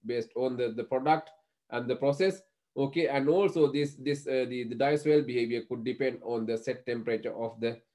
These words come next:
uh, of the machine as well. Okay, so therefore die swell is also something that you have to consider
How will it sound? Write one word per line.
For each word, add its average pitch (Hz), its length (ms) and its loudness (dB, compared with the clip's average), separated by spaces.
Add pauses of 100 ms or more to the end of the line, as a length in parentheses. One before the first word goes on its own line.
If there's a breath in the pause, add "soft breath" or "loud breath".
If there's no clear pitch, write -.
(220)
uh, 110 200 2
of 104 160 -6
the 113 80 -2
machine 110 400 -4
as 101 300 -6
well. 107 160 -2 (400)
Okay, 160 460 0
so - 240 -12 (420)
therefore 165 400 6
die 147 220 4
swell 160 280 0
is 165 180 -6
also 170 340 -2
something 151 600 0
that 139 200 2
you 139 100 -2
have 139 160 4
to 135 80 -8
consider 151 560 2